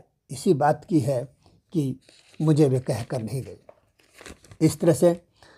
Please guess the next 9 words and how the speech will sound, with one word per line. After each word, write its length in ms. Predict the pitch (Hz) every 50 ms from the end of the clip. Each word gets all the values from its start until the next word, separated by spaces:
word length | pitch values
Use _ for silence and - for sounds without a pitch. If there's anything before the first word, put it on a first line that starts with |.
| _ _ _ -
इन 140 | 160 156
पंक्तियों 480 | 147 - 139 143 139 131 - - 156 156
में 240 | 160 175 185 185 185 - _ _ _ _ _ _ - - _ _ _ _ _ _ 120
भाषा 300 | 117 143 165 151 190 170
सौंदर्य 360 | - - 165 151 156 160 156
की 80 | 143 151
दृष्टि 340 | 135 151 135 - - -
से 120 | 147 - 151
देखें, 340 | 127 131 123 - 180 170